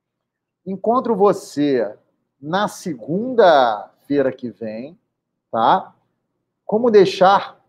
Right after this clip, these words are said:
um topete bonito? Isso aí precisa de muita experiência, tá? É, a gente tem concorrência com o banco de imagem? Ô, Anderson, a gente tem concorrência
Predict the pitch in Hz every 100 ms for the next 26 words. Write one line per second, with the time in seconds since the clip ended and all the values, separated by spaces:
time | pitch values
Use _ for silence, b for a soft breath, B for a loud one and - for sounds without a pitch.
0 | _ 190 196 - 170 - 180 190 190 156
1 | 160 135 127 - 190 - - 143 147 185
2 | 143 - _ _ 170 165 - - 170 208
3 | 160 175 127 151 143 147 165 208 196 -
4 | 196 180 - - - _ 175 180 160 127
5 | 107 104 - - 95 - 120 135 175 -
6 | b b b b _ _ 135 135 139 135
7 | 135 135 135 131 131 127 _ _ _ -
8 | 151 160 190 _ 185 180 175 147 143 185
9 | 160 139 135 139 117 117 147 170 120 _
10 | _ _ - 170 190 269 196 - - 107
11 | _ - 180 - 160 226 294 - - 156
12 | 107 - _ _ _ _ _ _ _ _
13 | _ _ _ _ 247 285 302 226 214 -
14 | 135 139 208 247 - - 107 98